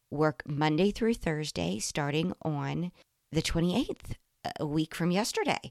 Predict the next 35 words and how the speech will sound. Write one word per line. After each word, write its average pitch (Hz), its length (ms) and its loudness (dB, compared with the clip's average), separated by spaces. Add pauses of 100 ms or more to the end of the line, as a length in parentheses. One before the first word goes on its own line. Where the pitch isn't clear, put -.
(120)
So - 260 4
the 160 120 2
deadline 226 380 6
is 269 140 2
approaching 185 600 0
if - 200 -2
you're 175 120 2
interested 170 400 0
and 180 120 2
wanna 160 160 0
get 175 160 0
in. 170 300 2 (520)
What 156 300 8
this 196 220 4
is 233 280 2
going 202 220 8
to 208 60 6
be, 185 260 6
and 185 120 2
you 190 60 0
guys, 208 300 4
you - 80 2
know 254 80 6
how 262 80 4
I 208 80 4
love 156 180 4
an 143 80 2
acronym, 151 560 0
and - 140 0
so - 100 2
I 147 60 6
was 156 100 2
calling 170 320 0
this 180 180 0
pow, 349 460 4